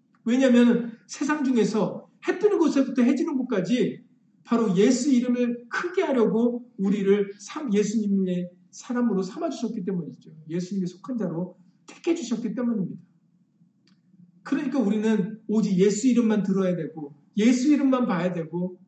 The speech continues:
예수 이름만 마음에 두고 살아가야 되는 거죠. 우리는 그 은혜를 받았으니까.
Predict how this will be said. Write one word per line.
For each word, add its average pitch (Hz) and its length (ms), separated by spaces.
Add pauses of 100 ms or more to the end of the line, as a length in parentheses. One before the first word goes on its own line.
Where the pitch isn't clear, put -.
(180)
예수 190 320
이름만 170 340
마음에 175 340
두고 175 180
살아가야 226 360
되는 160 200
거죠. 135 280
우리는 214 240
그 - 180
은혜를 269 360
받았으니까. 165 520